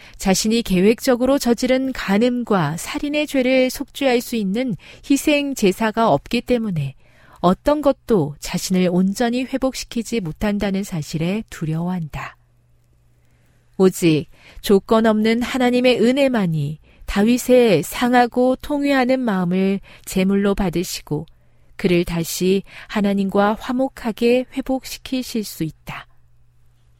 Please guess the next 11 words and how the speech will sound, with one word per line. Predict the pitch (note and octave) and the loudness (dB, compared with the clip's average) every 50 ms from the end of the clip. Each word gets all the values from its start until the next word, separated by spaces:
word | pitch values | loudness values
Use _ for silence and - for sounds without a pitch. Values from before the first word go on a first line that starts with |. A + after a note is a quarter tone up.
| _ _ - - - - - - - - - - - - _ _ | _ _ -20 -20 -20 -20 -20 -20 -20 -20 -20 -20 -20 -20 _ _
그는 | - A#3+ A#3 C4 D4 D#4+ D#4 | 0 2 2 4 2 0 0
우슬초로 | - G3+ B3 C#4 - - E4+ E4 D#4 - - D4+ D4 D4+ D4+ D4 | 0 2 2 2 4 4 4 4 2 2 0 2 4 4 4 2
정결하게 | - - G3 G3 G3+ A3+ A#3+ D4 D4+ D#4 D4+ D4 C4 - C4 C4 C4+ | 2 2 2 2 2 2 4 4 4 4 4 2 2 4 4 4 4
해달라고 | B3 A#3+ A3 G3+ A3+ G#3+ G#3 G3+ G3 - - G#3 G3+ | 4 2 0 0 0 0 -2 -2 -2 -2 -2 -2 -2
구함으로 | - - G3 F3+ F3 E3 D#3+ D3+ D#3+ F3 F#3 E3+ C#3 - - _ _ _ _ _ | -2 -2 -2 -2 -2 -4 -4 -4 -2 -2 -2 -4 -4 -8 -14 _ _ _ _ _
하나님의 | - - F#3 F3+ F3+ F3 E3+ E3+ F3 F3 | -6 -4 -2 0 0 0 2 0 0 2
임재 | F#3 F#3+ F#3+ G3 F#3+ - A#3 A#3 A3+ | 2 2 2 2 2 0 2 2 2
앞으로 | A3 F#3 - - - - - F3+ G3+ G3 G3 | 2 0 -2 -6 -10 -8 -4 -2 0 0 0
돌아가기를 | G3 - F#3+ F3+ F3+ F3 F3 - E3+ D#3+ - - D3 D3+ E3 G3 A3+ A3+ - - | -2 -2 -2 -2 0 -2 -2 -4 -6 -6 -6 -4 -4 -2 -2 -2 -4 -4 -6 -6
원한다. | D#3 C#3+ C#3+ D#3 D#3 C#3+ C#3+ - - - - - - _ _ _ - - - - - - - _ _ _ _ _ _ _ _ _ _ _ _ _ _ _ _ _ _ _ _ _ _ _ _ _ _ _ _ _ _ _ _ _ _ - | -6 -4 -4 -4 -6 -6 -8 -10 -10 -10 -10 -12 -16 _ _ _ -20 -20 -20 -20 -20 -20 -20 _ _ _ _ _ _ _ _ _ _ _ _ _ _ _ _ _ _ _ _ _ _ _ _ _ _ _ _ _ _ _ _ _ _ 0
교훈입니다. | - G#3 G3+ G#3 A3 G#3+ A3 G#3 F#3+ F3 D3+ - D3 D3 C#3+ - | 2 4 4 4 2 0 -2 -4 -6 -6 -6 -6 -8 -8 -10 -14